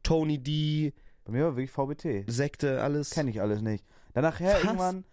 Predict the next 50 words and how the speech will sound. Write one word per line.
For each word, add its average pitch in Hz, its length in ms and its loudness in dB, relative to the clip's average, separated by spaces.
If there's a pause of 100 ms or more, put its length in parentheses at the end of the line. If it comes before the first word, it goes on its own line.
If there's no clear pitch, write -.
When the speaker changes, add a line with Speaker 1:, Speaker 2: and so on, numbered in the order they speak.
(180)
Speaker 2:
so 135 180 -8
zur, 139 440 2
zur 131 360 -2
Classic, 151 680 -4 (360)
so 147 260 -6
Era, 160 280 2
das - 180 -6
hab 185 100 -6
ich 180 80 -12
nachher 175 200 -4
gefeiert. 185 640 -2
Speaker 1:
Was 135 180 2
denn? 110 180 -2 (160)
Speaker 2:
Äh, 117 80 0
also 107 460 2
hier 110 120 -4
das 107 160 -4
Album 113 280 0
von, 110 380 0
von 113 200 -4
Bushido 117 360 0
Speaker 1:
Bushido. 165 220 2
Speaker 2:
und 127 260 -2
Shindy 110 360 0
Classic 123 360 -2
fand 107 160 -4
ich 113 60 -8
überkrass. 160 560 -2 (480)
So - 160 -4
Sachen. 156 460 -2 (720)
Bro, - 100 -4
ansonsten, 143 420 -4
ich - 140 -2
hab - 80 -6
da 92 200 -6
wirklich, 104 300 -8 (160)
ich - 160 -8
muss 117 200 -6
das 107 100 -6
dir - 160 -6
ehrlich 131 160 -2
sagen, 180 180 -2
kein - 200 -10
Draht 156 240 -2
zu 120 100 -6
gehabt. 95 180 -4
Ich - 120 -14
hab 90 140 -14
irgendwie 123 280 -2
immer 127 420 0